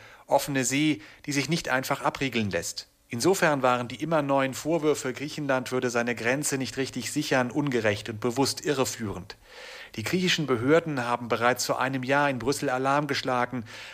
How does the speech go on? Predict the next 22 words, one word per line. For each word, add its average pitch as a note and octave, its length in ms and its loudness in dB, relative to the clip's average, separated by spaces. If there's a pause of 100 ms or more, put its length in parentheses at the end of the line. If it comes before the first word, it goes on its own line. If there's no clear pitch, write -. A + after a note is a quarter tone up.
als - 160 -2
sich B2+ 100 -4
der B2+ 120 2
beispiellose C3+ 640 2
Ansturm C3 440 0
von C#3 140 -4
Flüchtlingen - 500 -4
abzeichnete. G#2 760 -2 (540)
Viel F3 200 2
zu E3 120 2
spät D#3+ 340 4
haben A#2+ 220 2
die A#2+ 100 -2
anderen C3+ 360 2
E-U-Mitgliedstaaten C3 840 0
reagiert. B2 640 0 (360)
Dabei A#2+ 300 4
war A#2+ 120 6
von B2+ 160 -4
Anfang C3 360 -2
an A2+ 140 -2
klar, C3 380 2